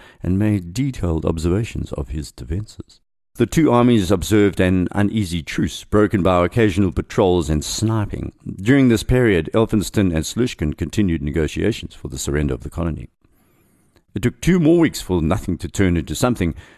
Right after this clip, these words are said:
when Sluishkin received definite news from Dutch ships of the Franco-Batavian alliance. Yes, the French and the Batavians were indeed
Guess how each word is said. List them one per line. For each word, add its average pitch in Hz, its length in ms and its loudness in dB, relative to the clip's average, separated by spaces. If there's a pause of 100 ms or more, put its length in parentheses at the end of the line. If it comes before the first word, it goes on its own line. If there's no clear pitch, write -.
when 87 260 2
Sluishkin 95 480 -2
received 73 400 -6
definite 85 400 0
news 87 400 0
from 65 200 -8
Dutch 71 200 -4
ships - 380 -10 (240)
of 87 100 -8
the 104 80 -4
Franco-Batavian 104 1040 2
alliance. 95 540 -2
Yes, 127 440 0
the 98 100 -4
French 120 320 0
and 110 160 0
the 98 100 -2
Batavians 95 520 0
were 110 220 4
indeed 101 680 0